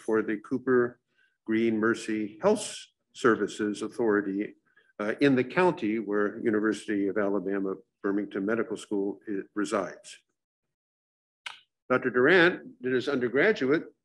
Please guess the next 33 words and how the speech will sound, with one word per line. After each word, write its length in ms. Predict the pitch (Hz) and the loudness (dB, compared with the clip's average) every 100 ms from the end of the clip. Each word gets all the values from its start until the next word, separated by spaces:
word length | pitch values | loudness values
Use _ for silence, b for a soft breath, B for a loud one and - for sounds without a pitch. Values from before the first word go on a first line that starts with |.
| - | -8
education 560 | 113 120 117 120 - - | -6 -6 -2 -2 0 -4
at 100 | - | -4
Howard 380 | 135 147 143 123 | 0 4 4 4
University, 680 | 117 107 104 104 156 165 | 2 2 -2 -4 -4 -4
had 140 | 113 101 | -2 -2
a 40 | |
major 400 | 101 117 117 107 | 0 0 0 -2
in 120 | 104 | -2
biology. 720 | 92 92 123 123 110 98 120 - _ _ b b b b - | -4 -4 -2 0 -2 -2 -4 -6 _ _ b b b b -2
Then 180 | 131 147 | 0 2
he 140 | 143 | 2
did 260 | 135 139 131 | 4 4 6
his 320 | 135 127 - _ | 2 2 -6 _
medical 360 | 147 208 233 180 | -2 -2 0 -2
school 440 | - 117 135 233 | -2 -2 0 0
at 140 | 135 - | -4 -6
Johns 340 | 101 107 123 | -6 -4 -2
Hopkins, 480 | 208 240 147 - - _ _ _ _ _ b b b - | -2 -2 -2 -4 -12 _ _ _ _ _ b b b -8
completing, 500 | 117 - 175 156 147 127 127 | -8 2 4 6 4 2 -6
uh, 300 | 127 127 - - | -2 -2 -2 2
getting 200 | 139 131 | 4 6
his 160 | 123 | 4
M 200 | 127 123 | 4 2
D 200 | 117 123 | 0 0
in 80 | 120 | 0
the 80 | 110 | 0
year 180 | 110 104 | 0 -2
two 200 | - 104 | -4 -4
thousand. 540 | 147 160 147 135 131 | 0 2 2 0 0
Then 140 | 120 135 | -2 -4
he 100 | 127 | -2
went 240 | 123 127 _ | -4 -4 _
to 100 | - | -12